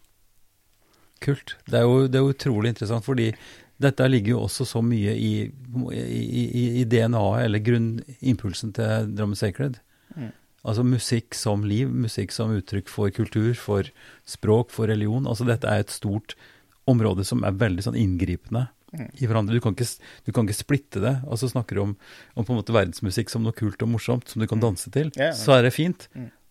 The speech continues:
Speaker 1: Men det kommer jo et sted fra,
Speaker 2: Ja.
Speaker 1: og det har en betydning.
Speaker 2: Det har en betydning.
Speaker 1: Og det har, det har en, eh,
Speaker 2: Mm.
Speaker 1: en verdi,
Speaker 2: Mm.
Speaker 1: eh, som vi ikke sånn umiddelbart ser, hvis ikke vi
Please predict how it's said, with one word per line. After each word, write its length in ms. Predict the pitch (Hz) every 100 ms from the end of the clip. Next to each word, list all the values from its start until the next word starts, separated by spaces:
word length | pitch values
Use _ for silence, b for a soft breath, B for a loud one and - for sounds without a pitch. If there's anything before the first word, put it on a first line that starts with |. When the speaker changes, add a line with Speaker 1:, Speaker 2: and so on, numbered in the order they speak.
| _ -
Speaker 1:
Men 220 | 135 147
det 80 | 147 -
kommer 200 | 117 107
jo 80 | 117
et 40 |
sted 140 | 127 120
fra, 200 | - - _ -
Speaker 2:
Ja. 120 | 135 123
Speaker 1:
og 80 |
det 80 | 131
har 80 | 123
en 80 | 120
betydning. 460 | 120 123 117 165 120 _ -
Speaker 2:
Det 140 | 123
har 80 | 123
en 80 | 120
betydning. 280 | 110 104 107
Speaker 1:
Og 80 | 127
det 120 | 135
har, 240 | 123 120
det 180 | 120 127
har 220 | 123 110 117
en, 160 | 113 117
eh, 160 | 117 113 B B
Speaker 2:
Mm. 120 | 123 131 -
Speaker 1:
en 400 | 117 120 131 123
verdi, 540 | 139 120 117 147 127 - -
Speaker 2:
Mm. 320 | 151 117 117 _ -
Speaker 1:
eh, 560 | 117 120 117 117 117
som 220 | 113 139 123
vi 160 | 135
ikke 120 | 127 113
sånn 160 | 131
umiddelbart 420 | 120 101 104 113
ser, 260 | - 135 170
hvis 200 | 135 - 127
ikke 140 | 117
vi 260 | 113 113